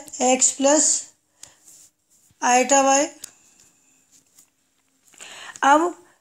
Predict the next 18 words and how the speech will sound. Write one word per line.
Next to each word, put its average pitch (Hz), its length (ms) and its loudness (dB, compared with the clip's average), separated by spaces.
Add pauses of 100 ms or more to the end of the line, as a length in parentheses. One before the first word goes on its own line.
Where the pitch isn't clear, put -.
(460)
जब 254 340 2
z 254 320 2
plus 330 200 2
x, 294 220 2 (480)
z 254 200 4
equal 294 360 2
to 330 140 2
x 269 260 2
plus 294 220 2
iota 262 300 2
y 240 140 4 (100)
है, 240 140 2 (440)
तो 277 60 0
हम 262 120 4
ये 254 180 4
भी 277 140 2
जानते 262 420 2
हैं 269 180 2